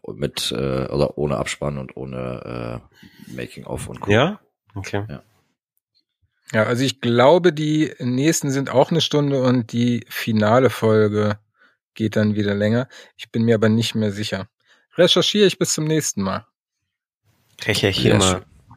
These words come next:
Speaker 3: Gut, damit, ähm, können wir uns schon fast verabschieden.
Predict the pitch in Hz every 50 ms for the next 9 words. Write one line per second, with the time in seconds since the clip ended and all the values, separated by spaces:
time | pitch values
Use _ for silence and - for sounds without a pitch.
0 | _ _ _ _ _ _ _ _ _ _ _ _ _ _ _ _ - - - -
1 | - _ _ _ _ - 208 208 117 - - 107 - - 143 151 170 185 190 196
2 | 190 180 - - - 143 139 143 147 147 143 123 - - 160 160 170 165 160 165
3 | - 135 147 156 156 143 - - - - 143 131 113 - - - - 160 151 -
4 | - - - - 170 - 165 165 - - - - 160 170 165 175 190 214 220 -